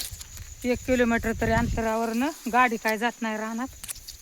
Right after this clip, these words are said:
लय डेंजर रस्ता आहे. हे रस्ता बघा, आता हे असल्यातनं जायचंय बघा.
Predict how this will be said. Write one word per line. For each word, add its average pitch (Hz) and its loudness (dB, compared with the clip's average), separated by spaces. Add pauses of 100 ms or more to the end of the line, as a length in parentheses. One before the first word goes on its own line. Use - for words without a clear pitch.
(760)
लय 220 -2
डेंजर 233 4
रस्ता 240 -4
आहे. 311 0 (920)
हे - 6
रस्ता - 6
बघा, 247 8 (1200)
आता 220 4
हे 202 6
असल्यातनं 226 6
जायचंय 226 8
बघा. 208 4